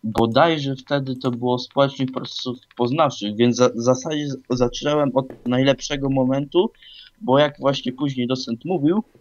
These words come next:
należało zacząć od tej serii, jeżeli mówimy już o proces, e, edukowania się w granicach cybernetyki i metacybernetyki, jak się później też okazało. E, i właśnie od tego się zaczęła tak w zasadzie nauka,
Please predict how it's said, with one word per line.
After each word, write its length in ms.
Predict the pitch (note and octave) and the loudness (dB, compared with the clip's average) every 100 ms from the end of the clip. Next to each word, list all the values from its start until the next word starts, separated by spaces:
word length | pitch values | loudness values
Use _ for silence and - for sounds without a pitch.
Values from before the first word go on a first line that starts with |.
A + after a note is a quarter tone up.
| _ - | _ -6
należało 520 | - C3 C3 D3 D3+ C3+ | 2 4 4 2 2 0
zacząć 360 | C3+ C3+ B2+ - | -4 -6 -10 -10
od 260 | C3 _ | -12 _
tej 160 | C3 A#2+ | -6 -6
serii, 460 | - C3+ A2 G2 _ _ _ - | -6 0 0 -2 _ _ _ -16
jeżeli 300 | A2 A#2+ A#2 | -10 -6 -4
mówimy 420 | A#2+ B2 A#2+ A#2+ | -4 -4 -2 -2
już 200 | A2+ - | -4 -6
o 160 | A2+ G#2+ | -8 -8
proces, 680 | - B2+ B2+ A#2 - - _ - - - | -4 -4 -2 -6 -6 -12 _ -20 -16 -4
e, 240 | G#2 G#2+ A#2+ | 0 2 0
edukowania 720 | B2 B2+ C3+ A#2+ B2+ A#2 A#2 | 0 -2 -2 2 2 2 -4
się 280 | - A2 G#2 | -6 -8 -8
w 300 | G#2 G#2 G2+ | -8 -8 -4
granicach 400 | G#2+ G2+ - G#2 | -4 -6 -12 -18
cybernetyki 720 | - G#2+ A2 A2+ G#2+ F#2+ - _ - - _ _ _ _ _ | -16 -6 -4 -2 -4 -6 -12 _ -20 -20 _ _ _ _ _
i 80 | A2+ | 2
metacybernetyki, 1120 | B2+ C3 A#2 - F#2+ G2 G2 G2+ F2+ _ _ | 4 4 2 -2 -8 -6 -6 -8 -14 _ _
jak 120 | - - | -20 -14
się 160 | - | -14
później 340 | - - E3 - | -14 -16 -16 -16
też 200 | - - | -18 -20
okazało. 500 | - G2+ F#2 F#2 F2+ _ _ _ _ - - - _ _ - | -8 -6 -6 -8 -12 _ _ _ _ -20 -20 -20 _ _ -4
E, 580 | G2+ G2 G2 G2 G2+ F#2+ - | 0 0 0 -2 -2 -6 -6
i 120 | B2 | -4
właśnie 380 | A#2+ D3 - C#3 | 0 -2 -4 -8
od 160 | B2 B2+ | -8 -4
tego 220 | C#3+ C3+ | -4 -4
się 160 | C3 A#2 | -4 -4
zaczęła 340 | A#2+ - A2+ | -4 -2 -4
tak 140 | G#2+ | -4
w 60 | G#2+ | -8
zasadzie 400 | A2 - A#2 G#2+ | -8 -4 -4 -4
nauka, 640 | G#2+ A#2+ - - - D3+ | 0 2 2 0 0 0